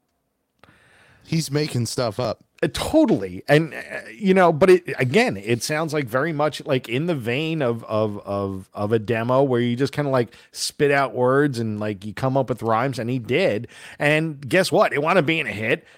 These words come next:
Speaker 2: It wound up h-, helping to blow up that album. And look at where the Foo Fighters are today. So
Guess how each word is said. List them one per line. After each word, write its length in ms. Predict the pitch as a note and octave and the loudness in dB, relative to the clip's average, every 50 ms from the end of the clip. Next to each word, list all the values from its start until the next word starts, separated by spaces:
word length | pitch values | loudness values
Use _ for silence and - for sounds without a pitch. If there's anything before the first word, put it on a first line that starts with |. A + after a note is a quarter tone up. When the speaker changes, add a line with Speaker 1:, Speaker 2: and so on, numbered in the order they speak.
| _ - | _ -10
Speaker 2:
It 100 | - A#2+ | -6 -2
wound 260 | C3+ C#3+ C#3+ - - | 0 2 2 2 0
up 80 | E3 C3 A#2 A2+ - - - | -2 -4 -6 -10 -12 -10 -8
h-, 200 | A2 A2 - - | -8 -8 -8 -4
helping 320 | - D#3 E3 F3 F3 E3 | 0 2 2 2 2 2
to 60 | C#3 | 0
blow 260 | B2+ A#2+ C#3+ D3 D3+ D#3+ | 2 4 4 4 6 4
up 160 | E3 D3+ B2+ | 4 2 2
that 200 | D3 C3+ B2 A#2+ | 2 2 4 2
album. 420 | A2+ G#2 G#2 A2+ C3 F3 F#3+ F3+ - - - - - - _ - | 2 2 0 0 0 0 -2 -2 -8 -14 -20 -20 -20 -16 _ -2
And 680 | D#3 D#3+ D#3+ D#3+ D#3+ D#3+ E3 E3 E3 E3 E3 E3 D#3+ E3 | 0 0 2 0 0 -2 -4 -4 -6 -6 -6 -4 -2 2
look 140 | E3 E3 C#3 | 2 2 4
at 60 | E3+ | 4
where 100 | E3+ F3 | 4 4
the 80 | E3+ D3 | 4 2
Foo 160 | - F#3 F3+ | 0 0 0
Fighters 320 | - F3 E3+ E3+ E3+ C#3 | 2 2 2 2 2 2
are 140 | E3+ E3+ E3 | 2 2 2
today. 360 | - - F#3 G#3+ F3 G#2+ F#2 | 2 0 0 0 0 0 0
So 420 | F#2+ - - A3+ A#3+ D#3+ F#2+ F2 | -2 -2 2 4 4 4 2 0